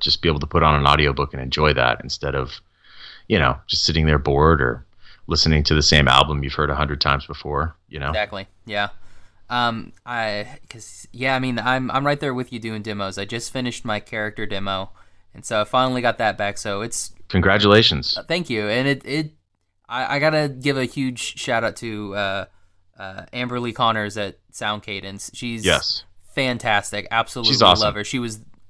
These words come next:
Speaker 2: probably the nicest person I could have gotten to sit there and walk me through all this.
Speaker 1: Yeah, she is amazing. Um, and she's,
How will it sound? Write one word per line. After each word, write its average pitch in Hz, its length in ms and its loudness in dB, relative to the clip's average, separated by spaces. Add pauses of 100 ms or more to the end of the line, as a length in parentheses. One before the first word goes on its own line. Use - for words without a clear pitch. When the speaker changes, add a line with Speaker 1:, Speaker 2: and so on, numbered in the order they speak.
(480)
Speaker 2:
probably 175 500 2
the 147 200 2
nicest 135 520 2
person 123 500 -4
I 117 160 -2
could 120 160 -6
have 104 140 -8
gotten 107 480 0
to 101 500 -6 (320)
sit - 320 -6
there 110 380 2
and 101 520 -4
walk 104 240 2
me 101 100 -8
through 95 240 -12
all 92 160 -10
this. - 460 -10 (400)
Speaker 1:
Yeah, 127 180 0
she 117 380 -2
is 107 200 -6
amazing. 92 640 -2
Um, 82 560 0
and 92 160 -2
she's, 151 420 4